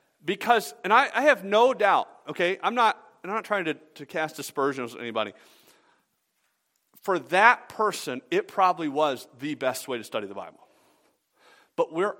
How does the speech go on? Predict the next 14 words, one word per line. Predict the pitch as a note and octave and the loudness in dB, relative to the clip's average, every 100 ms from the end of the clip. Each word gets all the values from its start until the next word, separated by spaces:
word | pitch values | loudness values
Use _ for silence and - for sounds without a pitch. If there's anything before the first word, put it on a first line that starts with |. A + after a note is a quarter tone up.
| - | -2
all | D#3 E3+ F3+ F3 - - _ _ _ | 2 4 2 -2 -6 -20 _ _ _
unique. | C3+ C#3 D#3+ C3+ - - | -10 -8 -6 -8 -12 -20
We're | C3+ D#3+ - | -8 -8 -6
all | C3 D3+ D3 | -2 0 0
different. | A#2 C#3 C#3 - - _ - - _ _ _ _ _ _ | -2 -6 -6 -10 -18 _ -20 -20 _ _ _ _ _ _
Um, | - C3 A2+ - _ _ _ _ _ _ _ _ _ _ | -2 -2 -2 -14 _ _ _ _ _ _ _ _ _ _
our, | B2 A2 _ _ _ | -6 -6 _ _ _
as | D3 B2 - | -6 -6 -10
we, | C#3+ D3 D3 | -8 -8 -6
we | D3 | -6
as | B2 | -6
people, | - - G3+ - G#3+ | -10 -12 -10 -6 -4
we're | G3 | -4
unique. | F#3+ F#3 F3+ G3+ - | -6 -8 -8 -10 -16